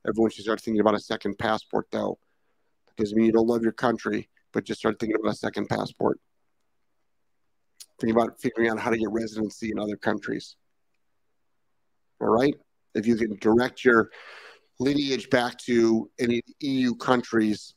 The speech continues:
look into it. Look into it now.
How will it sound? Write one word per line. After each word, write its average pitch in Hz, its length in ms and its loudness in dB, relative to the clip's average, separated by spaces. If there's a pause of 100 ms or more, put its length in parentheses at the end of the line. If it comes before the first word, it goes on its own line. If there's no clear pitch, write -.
(120)
look 113 280 -2
into 117 440 0
it. - 300 -8 (1400)
Look 113 200 0
into 113 380 0
it - 120 -2 (220)
now. 107 520 0